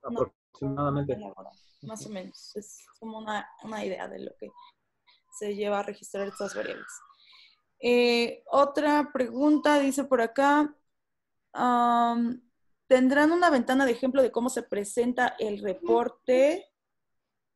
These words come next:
Speaker 1: Sí, sí la tenemos. Si quieren, ahorita la,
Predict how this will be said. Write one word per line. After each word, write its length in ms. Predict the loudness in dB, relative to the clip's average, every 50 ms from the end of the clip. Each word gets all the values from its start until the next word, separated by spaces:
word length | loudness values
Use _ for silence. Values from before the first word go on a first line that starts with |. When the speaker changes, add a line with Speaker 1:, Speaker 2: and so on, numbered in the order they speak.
| _ _ _ _ _ -20 -20 -20 -20 -20 -20
Speaker 1:
Sí, 880 | -20 -20 -20 -20 -20 -20 -10 -2 0 2 4 4 4 2 0 -4 -12 _ _ _ _ _ _ _ _ _ _ _
sí 240 | _ -12 -8 -6 -2
la 200 | 0 0 0 0
tenemos. 640 | -2 -6 -6 -6 -4 -4 -2 0 0 -2 -2 -4
Si 420 | -10 -20 -20 -20 -18 -16 -16 -16 -10
quieren, 340 | -8 -6 -4 -2 -2 -2 -4
ahorita 340 | -4 -6 -8 -8 -6 -6
la, 320 | -4 -4 -6 -8 -10 -12